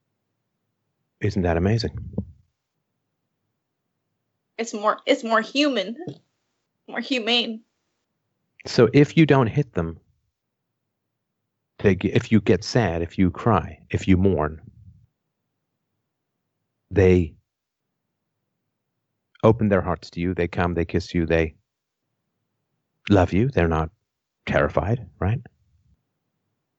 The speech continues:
Speaker 1: You're closer.
Speaker 2: Yes.
Speaker 1: And they get to see. My, my daughter's seen me cry. There's nothing wrong with that.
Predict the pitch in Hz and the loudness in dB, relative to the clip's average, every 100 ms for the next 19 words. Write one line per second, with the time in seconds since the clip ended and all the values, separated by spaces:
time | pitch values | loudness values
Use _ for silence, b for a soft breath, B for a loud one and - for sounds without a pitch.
0 | _ _ _ _ _ _ _ _ _ _ | _ _ _ _ _ _ _ _ _ _
1 | _ _ _ _ _ _ _ _ _ _ | _ _ _ _ _ _ _ _ _ _
2 | _ _ _ _ _ _ _ _ _ _ | _ _ _ _ _ _ _ _ _ _
3 | _ - 104 95 - 131 - - _ _ | _ 0 2 2 4 2 2 -10 _ _
4 | _ _ _ _ _ _ _ _ _ _ | _ _ _ _ _ _ _ _ _ _
5 | _ _ _ _ _ _ _ _ _ - | _ _ _ _ _ _ _ _ _ -14
6 | 170 165 - - _ _ _ _ - 110 | -12 -12 -16 -20 _ _ _ _ 0 4
7 | 107 98 113 - - 98 85 - _ _ | 4 4 2 0 0 0 -2 -6 _ _
8 | _ _ - 139 147 156 143 240 285 - | _ _ -8 -2 0 2 2 2 0 -2
9 | 98 92 85 90 160 _ _ _ _ _ | -2 -2 -2 -4 -6 _ _ _ _ _
10 | _ _ _ _ _ _ _ _ _ _ | _ _ _ _ _ _ _ _ _ _
11 | _ _ _ _ _ _ _ _ _ _ | _ _ _ _ _ _ _ _ _ _
12 | - 113 139 120 82 80 104 139 | -6 -4 0 0 -2 -4 -4 -6